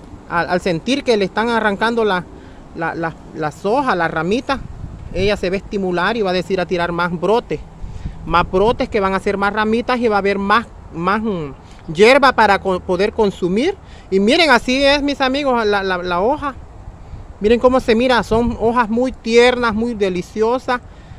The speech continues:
Así que ahí está la planta, así quedó. Allá tengo otra, mis amigos. Así que aquí tenemos ya las hierbas.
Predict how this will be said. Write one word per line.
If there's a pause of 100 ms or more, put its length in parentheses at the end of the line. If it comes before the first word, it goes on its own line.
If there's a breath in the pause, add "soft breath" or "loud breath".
(100)
Así
que
ahí
está
la
planta,
así
quedó.
Allá
tengo
otra,
mis
amigos. (320 loud breath)
Así
que (1040)
aquí
tenemos
ya
las
hierbas.